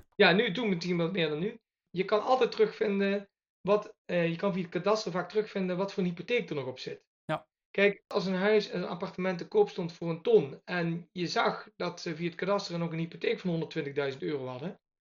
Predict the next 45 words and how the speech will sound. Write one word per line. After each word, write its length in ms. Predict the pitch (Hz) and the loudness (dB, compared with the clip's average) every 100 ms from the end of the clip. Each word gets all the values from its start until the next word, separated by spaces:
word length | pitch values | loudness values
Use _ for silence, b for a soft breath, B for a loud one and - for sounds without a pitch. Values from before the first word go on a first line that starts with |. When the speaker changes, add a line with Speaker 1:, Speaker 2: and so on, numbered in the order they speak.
| _ _ _ | _ _ _
Speaker 1:
ja, 220 | 185 190 | 0 2
dan 120 | 196 | 4
mogen 360 | 196 254 294 226 | 6 6 6 2
ze 100 | 175 | 0
van 120 | 175 | 0
de 80 | 170 | 2
bank 520 | 247 196 226 - - _ _ _ _ | 4 4 4 -4 -16 _ _ _ _
het 160 | 180 185 | -4 -2
ook 100 | 208 | -2
niet 180 | 214 185 | -2 2
voor 160 | 214 202 | 4 6
lager 440 | 220 214 175 175 | 6 4 2 -4
verkopen. 640 | 175 170 269 247 - - _ _ _ | -8 -4 0 0 -4 -14 _ _ _
Speaker 2:
Kun 160 | - 127 | -10 -8
je 60 | |
nagaan. 340 | 131 123 117 - _ _ _ _ _ _ | -8 -8 -12 -12 _ _ _ _ _ _
Speaker 1:
Ja, 380 | 196 156 - _ _ _ _ | 2 2 0 _ _ _ _
dus 320 | 185 202 170 - | 4 4 4 -2
dat 280 | 202 - _ | -2 -4 _
Speaker 2:
Terwijl 260 | 147 165 160 | 2 2 4
als 160 | 151 | 4
er, 220 | 170 180 | 4 4
als 160 | - 170 | 2 2
er 60 | 175 | 4
nog 180 | 151 | 2
tachtigduizend 640 | - 202 165 143 156 143 143 | 2 2 2 4 4 4 -2
hypotheek 440 | 147 131 143 139 | -8 -2 0 0
op 80 | 127 | -4
zit 300 | - 143 - _ | -6 -6 -8 _
en 180 | 139 | -2
je, 200 | 143 135 - | -2 -4 -4
je 200 | 143 135 | -6 -2
biedt 220 | 151 - | -4 -2
dan 260 | 143 139 139 | -4 -4 -2
negentig, 680 | 160 208 180 135 135 170 | 2 2 0 0 0 0
Speaker 1:
Ja. 200 | - - - _ _ - | -4 -8 -10 _ _ -6
Speaker 2:
dan 240 | 151 160 | -4 -2
heb 200 | 143 151 | -4 -2
je 260 | 156 143 139 | 0 0 0
tienduizend 520 | 185 185 151 135 139 | 0 4 2 2 -4
onder 200 | 160 143 | -4 -2
de 60 | 131 | -2
prijs 280 | 143 139 | -2 -2
geboden 500 | - 143 170 196 202 | -2 0 0 0 -4
en, 380 | - 147 143 - | -2 -2 -2 -8